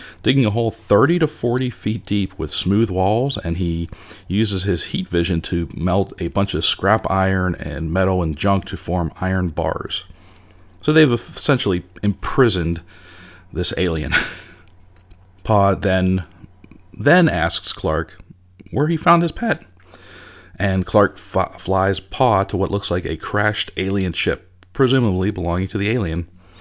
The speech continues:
They free the alien, and despite his young age, Clark manages to learn some of the alien's language because of his quote-unquote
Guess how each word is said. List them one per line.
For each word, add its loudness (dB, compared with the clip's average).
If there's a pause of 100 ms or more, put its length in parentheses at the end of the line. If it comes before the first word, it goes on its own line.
(800)
They 2
free 2
the 2
alien, 2
and 0
despite -2
his 2
young 2
age, -2
Clark 0
manages 0
to -6
learn 0
some 0
of 0
the -2
alien's 0
language -2
because -4
of -4
his -4
quote-unquote -6